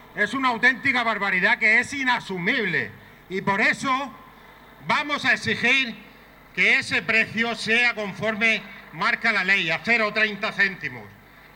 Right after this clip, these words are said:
Y más allá de eso, nada de nada.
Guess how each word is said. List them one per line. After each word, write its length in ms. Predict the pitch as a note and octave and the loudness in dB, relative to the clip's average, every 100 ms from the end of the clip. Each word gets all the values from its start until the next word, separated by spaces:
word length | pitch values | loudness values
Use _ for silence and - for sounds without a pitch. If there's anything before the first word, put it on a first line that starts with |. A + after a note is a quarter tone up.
| - | -12
Y 100 | D#3+ | -4
más 260 | A3+ A#3 A#3+ | -2 -2 0
allá 240 | A#3 A#3 | 2 2
de 160 | G3+ G#3+ | 4 2
eso, 400 | G#3+ A3+ A3+ - - - - - | 0 -2 -4 -6 -18 -20 -20 -18
nada 420 | D#3 G#3+ C#4+ D4 | -4 0 2 0
de 140 | C#4+ G3+ | 0 0
nada. 500 | G3+ F3+ C3+ F#2 | 0 -2 -4 -6